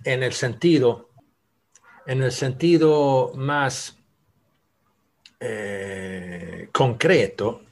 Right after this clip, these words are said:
digamos, de lo que se trata, entonces se trata de, de algo que es completamente opuesto a la agresión.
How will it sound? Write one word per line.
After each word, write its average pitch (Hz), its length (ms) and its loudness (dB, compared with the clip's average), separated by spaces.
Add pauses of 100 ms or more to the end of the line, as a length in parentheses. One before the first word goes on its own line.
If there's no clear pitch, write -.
digamos, 117 400 -4
de 104 100 -4
lo 98 160 -4
que - 140 -6
se 95 160 -6
trata, 160 580 0 (640)
entonces 123 340 0
se - 120 4
trata 135 420 2
de, 113 340 2 (460)
de 117 120 2
algo 175 360 4
que 131 140 2
es - 100 0
completamente 160 960 0 (1500)
opuesto 104 680 2
a 104 80 -2
la 107 180 -2
agresión. 98 580 -2